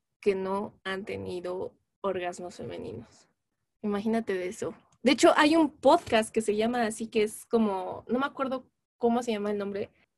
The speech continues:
eh, pero lo voy a investigar. Y es de una mujer que nunca había tenido un orgasmo femenino y entonces se dio a la tarea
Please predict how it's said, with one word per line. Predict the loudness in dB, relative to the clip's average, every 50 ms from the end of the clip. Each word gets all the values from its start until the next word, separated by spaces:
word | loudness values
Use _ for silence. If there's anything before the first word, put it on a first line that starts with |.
| _ _ _
eh, | -2 2 4 4 4 4 2 0 -2 -4 -6 _ -14 -4
pero | -2 0 0
lo | 2 2
voy | 2 2
a | 2
investigar. | 2 0 -2 -2 -4 -6 -6 -6 -8 -8 -12 _ _ _ _ _ _ _ _ _ -2
Y | 2 4 6
es | 6 6 4 -2 -6 -16 -14 -6
de | 2 6 6 6 6
una | 6 4 2 2 2 0 0 0 -2 -4 -10 _ _ _ _ _ _ _ _ _ _ _ _ -4
mujer | -4 -4 -2 0 0 0 0 -2 -8 _ _ _
que | -2 0 2
nunca | 2 2 0 0 0
había | 0 0 0 0
tenido | -4 -4 -4 -4 -4 -4
un | -4 -4
orgasmo | -4 -4 -2 0 0 0 -2 -2 -6 -6
femenino | -6 -6 -6 -4 -4 -2 0 2 2
y | 4
entonces | 2 2 0 0 -2 2 2 4 4 4 2 0 -6 -10 -20 -20 _ _ _ _ _ _ _ _ _ _
se | 4 8 8 8
dio | 10 8
a | 8
la | 8 6 6
tarea | 6 6 6 8 8 8 8 6 4 -2